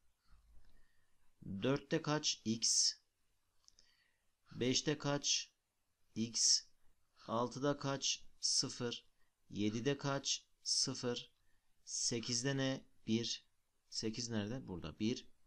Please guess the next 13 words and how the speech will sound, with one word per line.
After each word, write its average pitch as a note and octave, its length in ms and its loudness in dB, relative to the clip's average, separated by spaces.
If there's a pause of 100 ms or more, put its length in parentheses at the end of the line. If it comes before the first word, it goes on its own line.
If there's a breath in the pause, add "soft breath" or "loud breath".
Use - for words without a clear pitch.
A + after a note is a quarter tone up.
(680 loud breath)
Dokuzda B2+ 760 -2
sıfır. - 640 2 (1080)
Onda C3+ 800 2
X. - 540 6 (1200)
On C3 300 2
birde C3 580 4 (580)
sıfır. - 640 0 (800)
On A#2 180 -2
ikide C3 640 0 (260)
bir. G#2+ 500 0 (920)
On A#2+ 180 0
üçte C3+ 640 -2 (240)
bir. G#2 500 -2